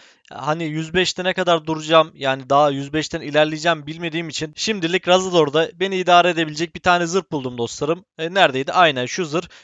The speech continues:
İki won otuz üç eme, e, bir K P, beş E P absorbe, on beşte ateşi var. Rahatlıkla benim Razador'da işimi görecektir diye düşünüyorum. Zaten,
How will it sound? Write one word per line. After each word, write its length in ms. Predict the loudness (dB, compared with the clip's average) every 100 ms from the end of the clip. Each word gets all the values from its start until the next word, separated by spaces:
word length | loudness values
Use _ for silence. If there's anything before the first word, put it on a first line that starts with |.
| -20
İki 120 | -10
won 220 | -4 -2
otuz 300 | -2 -6 -8
üç 120 | -6 -4
eme, 280 | -2 -4 -4
e, 180 | -8 -8
bir 100 | -4
K 300 | 4 4 4
P, 240 | -2 -4
beş 220 | -4 -4 -6
E 100 | -2
P 120 | 2
absorbe, 460 | 2 2 -6 -6
on 280 | -2 -4 -2
beşte 220 | -4 -2
ateşi 340 | -4 -4 -6 -2
var. 140 | -2 -4 -20 _
Rahatlıkla 540 | 4 4 4 -4 -4 -2
benim 180 | -2 0
Razador'da 440 | -2 0 -2 0
işimi 260 | -4 -6 -2
görecektir 480 | -2 0 -6 -6
diye 160 | -6 -6
düşünüyorum. 380 | -8 -10 -8 0
Zaten, 360 | 0 0 -2